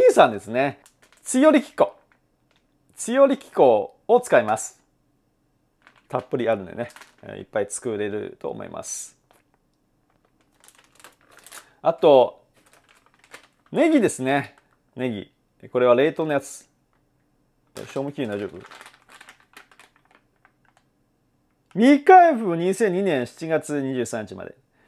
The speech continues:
まあ、大丈夫でしょう。あとは油ですね。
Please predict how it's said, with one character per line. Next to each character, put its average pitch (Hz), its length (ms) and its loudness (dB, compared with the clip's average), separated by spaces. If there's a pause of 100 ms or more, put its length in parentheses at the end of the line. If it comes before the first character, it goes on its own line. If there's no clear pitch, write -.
(480)
ま 107 380 -4
あ、 - 40 -20 (1300)
大 113 140 -4
丈 139 80 -6
夫 - 20 -6
で 135 80 -4
し - 100 -10
ょ - 40 -20
う。 - 20 -20 (360)
あ 214 100 -6
と 269 160 0
は - 240 2 (260)
油 104 240 -4
で 98 80 -14
す - 140 -14
ね。 302 280 -4